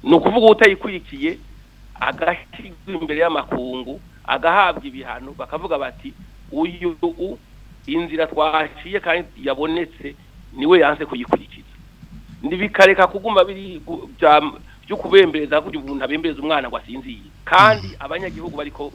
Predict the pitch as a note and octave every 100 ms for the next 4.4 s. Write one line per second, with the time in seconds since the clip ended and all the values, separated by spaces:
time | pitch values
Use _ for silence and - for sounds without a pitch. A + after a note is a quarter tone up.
0 | - C3 C#3 D3 - - B2+ - C3+ -
1 | D#3 D3+ D#3+ F3+ D3+ D#3+ D#3 B2+ A#2+ D#3
2 | F#3 D3+ B2+ B2+ B2 B2 B2 - - -
3 | C#3 D3 D#3 D3 D3 F3+ - C#3 F3 F3+
4 | D3 D#3+ D#3+